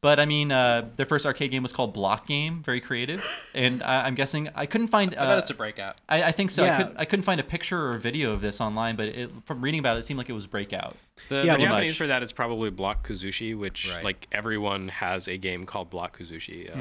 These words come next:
Speaker 1: Hmm.
Speaker 4: Nintendo
Speaker 3: Yeah.
Speaker 4: had one.
Speaker 3: That was, like,
Speaker 2: Sounds
Speaker 3: the
Speaker 2: delicious.
Speaker 3: secondary Invader, Space Invaders boom, really.
Speaker 1: Yeah. And, uh, I looked up, uh, looking up information for this game, I found out that in some re-releases, they renamed Quarth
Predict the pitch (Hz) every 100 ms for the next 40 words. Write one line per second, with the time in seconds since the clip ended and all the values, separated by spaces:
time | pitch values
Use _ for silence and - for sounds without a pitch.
0 | 113 101 107 101 117 101 92 95 85 90
1 | 82 82 _ _ _ _ 131 127 123 110
2 | 117 127 123 127 120 117 110 107 104 101
3 | 98 92 87 - - 110 98 92 85 82
4 | 90 85 80 90 82 82 131 117 98 98
5 | _ _ _ - 147 143 143 139 147 151
6 | 190 190 - - 147 165 220 170 160 143
7 | 165 160 160 156 - 160 165 123 127 147
8 | 143 139 131 117 - 113 120 117 151 131
9 | 127 135 139 147 123 123 117 104 120 123
10 | 120 117 113 - - 107 135 170 - -